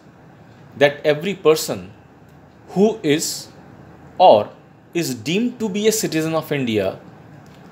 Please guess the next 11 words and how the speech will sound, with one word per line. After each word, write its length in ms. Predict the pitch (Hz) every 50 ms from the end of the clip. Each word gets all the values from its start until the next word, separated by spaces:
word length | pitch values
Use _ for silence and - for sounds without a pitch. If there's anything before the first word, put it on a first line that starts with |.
| - - -
shall 280 | - - 233 233 247
continue 580 | 240 - - 175 185 196 196 277 294 285 294 302 247
to 120 | 262 262 254
be 120 | 262 247
such 220 | - - 220 202
citizen 580 | 208 - - 143 - 208 196 151 123 101 98 - - - - - - - - - - - - - -
subject 600 | - - - 180 175 160 160 - 240 233 - -
to 60 | 180
the 140 | 160 160 -
provisions 840 | - - 135 123 120 127 123 135 175 233 277 - - - - - - - - - - - - - - - - - - - - - - - -
of 240 | 131 139 143 -